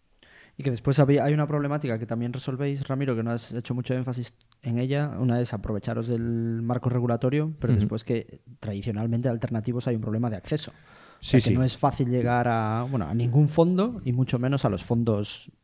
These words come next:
Speaker 1: mejores.
Speaker 2: Sí, sí, el, el acceso, el acceso yo creo que,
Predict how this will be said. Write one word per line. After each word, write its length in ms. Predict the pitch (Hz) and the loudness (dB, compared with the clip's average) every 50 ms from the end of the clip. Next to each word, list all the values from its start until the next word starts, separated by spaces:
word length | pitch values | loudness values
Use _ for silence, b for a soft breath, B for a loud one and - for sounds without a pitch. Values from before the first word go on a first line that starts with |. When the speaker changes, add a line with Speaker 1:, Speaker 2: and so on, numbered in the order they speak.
| _ _ - - | _ _ -14 -8
Speaker 1:
mejores. 460 | 123 110 107 - - 135 131 - - | -6 -4 -2 2 2 2 2 2 -2
Speaker 2:
Sí, 140 | - 233 233 | -6 -8 -6
sí, 360 | - - 147 135 113 101 101 - - - | 0 4 8 8 8 8 6 2 0 0
el, 320 | - 113 107 110 110 - - | 2 4 4 4 2 2 2
el 200 | 127 117 117 117 | 2 4 6 6
acceso, 720 | 113 - - - 151 135 - 180 170 180 190 226 - - _ _ _ - - _ | 4 4 2 0 0 2 4 4 4 4 2 0 -4 -10 _ _ _ -20 -8 _
el 200 | - 127 120 117 | 2 6 6 6
acceso 560 | 113 110 - - - 147 143 - - 170 165 | 6 4 2 4 4 4 4 6 6 6 8
yo 220 | 151 147 147 139 - | 10 8 8 8 6
creo 300 | 147 139 139 123 110 107 | 6 8 10 8 8 8
que, 640 | - 110 104 104 104 104 101 101 101 104 - - | 8 8 8 10 10 8 8 8 6 4 2 0